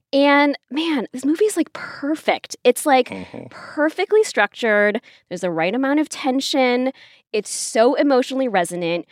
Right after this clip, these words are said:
Speaker 1: You really get to know the kids and their families, and you feel the stakes.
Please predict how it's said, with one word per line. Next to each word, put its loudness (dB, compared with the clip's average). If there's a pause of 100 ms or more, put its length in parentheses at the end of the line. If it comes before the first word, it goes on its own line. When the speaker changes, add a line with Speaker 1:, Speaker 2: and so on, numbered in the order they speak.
(160)
Speaker 1:
You -8
really 0
get 0
to -6
know 0
the -2
kids -4
and -12
their -4
families, 0
and -8
you -2
feel -4
the -4
stakes. -2